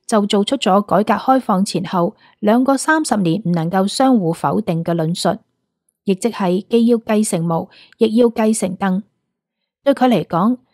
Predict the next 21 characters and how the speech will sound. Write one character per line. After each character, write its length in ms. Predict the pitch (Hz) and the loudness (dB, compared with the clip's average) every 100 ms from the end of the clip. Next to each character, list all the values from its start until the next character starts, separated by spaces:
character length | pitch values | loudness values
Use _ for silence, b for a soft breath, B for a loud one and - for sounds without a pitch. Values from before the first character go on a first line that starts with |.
| _ | _
既 160 | - 294 | 0 2
冇 300 | 277 196 233 | 4 4 2
需 320 | - 330 277 | 0 2 4
要 180 | 214 220 | 4 4
清 280 | - 285 285 | 2 0 0
算 180 | - 208 | 0 0
嘅 140 | 185 | 0
前 180 | - 175 | -2 -4
任， 300 | 170 185 202 _ _ b - | 0 -2 -2 _ _ b -6
亦 100 | 208 | -2
都 160 | 277 | 2
冇 260 | 269 190 180 | 4 4 2
需 280 | - 285 220 | 0 2 2
要 100 | 196 | 2
否 220 | - 156 | -2 -6
定 280 | 208 180 170 | -4 -4 -2
嘅 220 | 180 - | -2 -4
既 160 | - 185 | -2 -2
定 240 | 196 160 | 0 -4
政 200 | 170 175 | -2 -4
策。 300 | 185 196 185 | -4 -4 -4